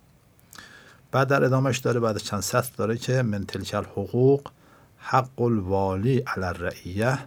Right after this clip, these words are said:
و حق الرعیه علی الوالی.» از جملهٔ این حقوق، حقوقی است که والی بر گردن رعیت داره که رعیت باید مراعات بکنن، تکلیف دارن در قبالش،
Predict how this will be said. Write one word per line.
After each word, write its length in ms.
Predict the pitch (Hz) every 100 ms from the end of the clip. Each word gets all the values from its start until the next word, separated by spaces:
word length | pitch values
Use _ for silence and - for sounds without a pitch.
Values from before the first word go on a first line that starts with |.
| - - _ _ _ -
و 40 |
حق 340 | - 120 127 123
الرعیه 560 | 107 92 90 90 117
علی 340 | 104 - - 90
الوالی.» 520 | 82 80 80 76 73 - _ _ _ _ -
از 100 | 95
جملهٔ 240 | 101 110
این 120 | 113
حقوق، 560 | 110 98 95 120 139 - - _ _
حقوقی 360 | 101 98 104 98
است 180 | -
که 140 | - 90
والی 440 | 87 95 92 110
بر 300 | 127 120 120 - - _
گردن 400 | 117 117 117 117
رعیت 420 | 113 113 110 104
داره 320 | 107 107 104 - -
که 100 | -
رعیت 340 | 98 92 101 113
باید 220 | 113 113
مراعات 360 | 107 107 107 -
بکنن، 420 | - 104 98 110 -
تکلیف 420 | 92 - 120 110
دارن 240 | - 104 98
در 120 | 98
قبالش، 580 | 95 95 98 95 -